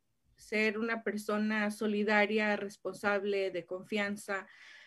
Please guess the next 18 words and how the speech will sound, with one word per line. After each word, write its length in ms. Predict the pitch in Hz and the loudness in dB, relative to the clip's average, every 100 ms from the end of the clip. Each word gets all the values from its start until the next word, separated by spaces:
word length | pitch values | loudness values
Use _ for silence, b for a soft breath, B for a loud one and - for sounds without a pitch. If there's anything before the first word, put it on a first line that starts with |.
| b _ | b _
todo 160 | 311 | 4
ese 200 | 330 339 | 4 2
tipo 240 | 285 277 320 | 0 2 6
de 80 | 294 | 6
valores 480 | 240 226 226 262 | 6 6 4 2
que 100 | - | 2
nosotros 880 | 247 208 214 269 302 - 254 240 247 | 4 4 4 6 6 4 2 2 0
tenemos 680 | 233 220 233 285 269 233 240 | 0 2 4 4 4 2 0
gracias 480 | 208 214 240 269 254 | 0 0 2 0 0
a 120 | 202 | 0
nuestros 600 | 196 196 202 - 180 170 | 0 -4 -6 -4 -4 -4
padres, 640 | - 208 220 226 220 220 208 | 2 6 6 4 0 -2 -4
a 60 | |
nuestros 400 | 190 175 - 180 | -6 -8 -12 -8
abuelos, 540 | 165 190 220 220 220 - | -4 0 0 0 -4 -4
y 120 | 202 | -4
tenemos 360 | 196 196 208 214 | -4 -6 -4 -4
esa, 240 | 214 220 | -2 -2